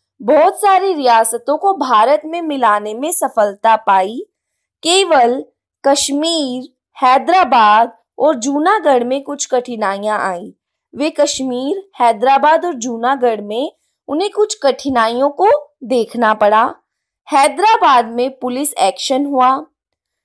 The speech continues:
नवाब ने पांच दिन में घुटने टेक दिए और हैदराबाद भारत में मिल गया।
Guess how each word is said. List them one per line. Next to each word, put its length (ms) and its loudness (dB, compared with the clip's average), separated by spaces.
नवाब 540 2
ने 160 0
पांच 540 0
दिन 260 -8
में 280 -6
घुटने 460 -6
टेक 360 -6
दिए 340 -16
और 140 2
हैदराबाद 800 2
भारत 520 0
में 180 -6
मिल 340 -10
गया। 180 -8